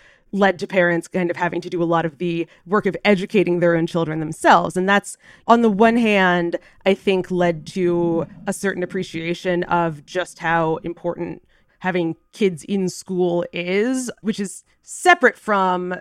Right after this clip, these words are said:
the kind of ongoing school reopening debate. That has created a certain pressure, even, like, the epidemiological question of when is it safe to reopen schools aside, a certain pressure that, like,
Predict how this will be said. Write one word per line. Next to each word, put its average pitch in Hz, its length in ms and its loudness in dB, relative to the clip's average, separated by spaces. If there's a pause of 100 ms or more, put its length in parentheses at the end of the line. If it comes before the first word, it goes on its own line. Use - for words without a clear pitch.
(100)
the 175 440 -4
kind 190 200 -4
of 175 140 -4
ongoing 175 480 -2
school 170 220 -8
reopening 170 500 -2
debate. 165 480 -10 (440)
That 240 360 4
has 233 420 2 (100)
created 202 460 0
a 185 40 -2
certain 185 280 -4
pressure, 180 600 0 (280)
even, 208 280 0
like, 175 240 -6
the 190 80 0
epidemiological 175 960 0
question 175 440 -4
of 165 260 -2
when 180 180 0
is 175 120 -4
it - 100 -18
safe - 320 0
to 170 120 -6
reopen 170 340 -4
schools 160 260 -6
aside, 165 580 2 (300)
a 220 80 0
certain 220 260 -2
pressure 208 220 0
that, 165 120 -10
like, 185 200 -4